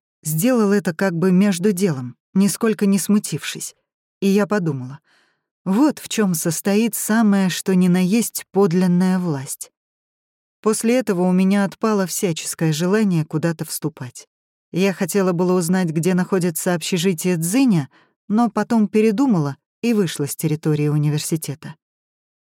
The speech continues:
Скукоженная фигурка на фоне оживления и суматохи. Почувствовала, как накатывает жалость к самой себе. Хотя вообще-то понимала, что не нужно придавать словам очкарика такого значения.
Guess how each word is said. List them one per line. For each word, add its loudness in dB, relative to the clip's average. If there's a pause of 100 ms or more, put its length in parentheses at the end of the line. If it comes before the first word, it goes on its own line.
Скукоженная 0
фигурка -4 (160)
на 0
фоне 2
оживления 2
и -6
суматохи. -4 (720)
Почувствовала, 0
как -4
накатывает -2
жалость -4
к -12
самой -4
себе. -6 (500)
Хотя -2
вообще-то -4
понимала, 0
что -6
не 2
нужно 0
придавать -2
словам -2
очкарика -4
такого -4
значения. -4